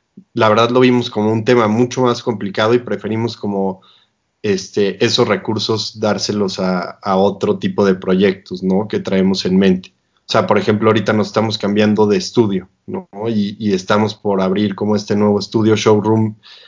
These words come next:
que la verdad, pues, preferimos, este, invertir en eso a,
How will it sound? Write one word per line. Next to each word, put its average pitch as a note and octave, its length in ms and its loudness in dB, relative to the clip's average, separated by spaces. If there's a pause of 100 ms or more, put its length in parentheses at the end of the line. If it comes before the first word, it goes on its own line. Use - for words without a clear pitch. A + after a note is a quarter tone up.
(240)
que G#2 200 2
la G2+ 160 4
verdad, G2+ 340 2
pues, G#2+ 160 -6
preferimos, G#2+ 800 -2
este, F#2+ 300 -8
invertir G2 400 0
en A#2 120 4
eso A#2 360 4
a, F#2+ 320 0